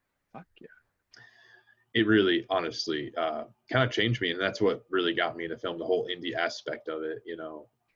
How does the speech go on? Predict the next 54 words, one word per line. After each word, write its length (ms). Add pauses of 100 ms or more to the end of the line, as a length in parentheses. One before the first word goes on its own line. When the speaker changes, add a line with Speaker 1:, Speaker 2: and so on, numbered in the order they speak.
(220)
Speaker 2:
run, 220 (140)
kinda 180
running 300
and 100
gunning, 260
and 80
also 300
just 240
kinda 180
like, 280 (240)
"Let's 160
just 240
do 160
that. 100
Like, 100
let's 160
make 160
this 120
happen." 360 (920)
Um, 440 (220)
Speaker 1:
Well, 100
we 140
met 180
on 120
the 100
biggest 440
indie 340
film 300
that 120
ever 220
existed, 640
Speaker 2:
<laughs> 0
Speaker 1:
so 180
Speaker 2:
Yeah. 920
Speaker 1:
<laughs> 120
if 160
you 140
Speaker 2:
I 80
Speaker 1:
ask 60
Speaker 2:
know, 160
Speaker 1:
anyone 320
in 0
Speaker 2:
H 20
B 160
O, 80
I've 180
Speaker 1:
college. 80
Speaker 2:
never 320
heard 200
of 100
'em. 140
Speaker 1:
Yeah. 120
Speaker 2:
I 60
mean, 180